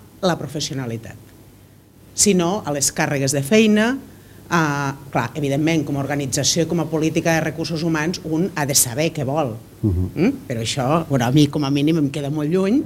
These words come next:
Speaker 1: però una política retributiva no es pot vincular, entenc jo, modestament, a, a la professionalitat. La professionalitat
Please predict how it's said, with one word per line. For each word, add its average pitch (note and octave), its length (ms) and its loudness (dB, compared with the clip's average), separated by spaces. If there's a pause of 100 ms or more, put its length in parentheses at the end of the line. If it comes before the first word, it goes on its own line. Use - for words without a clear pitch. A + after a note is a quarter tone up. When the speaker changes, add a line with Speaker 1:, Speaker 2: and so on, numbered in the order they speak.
(320)
Speaker 1:
però C3 140 -4
una C#3 180 -4
política D3+ 420 -4
retributiva D3+ 840 0 (140)
no C3+ 180 4
es C#3 140 0
pot E3 200 2
vincular, C3+ 640 2
entenc C3+ 340 0
jo, B2+ 180 2
modestament, C3+ 760 2 (340)
a, A#2 540 0 (100)
a B2 100 -4
la B2+ 120 -2
professionalitat. A#2 760 -2
La A2+ 100 -4
professionalitat C3 760 2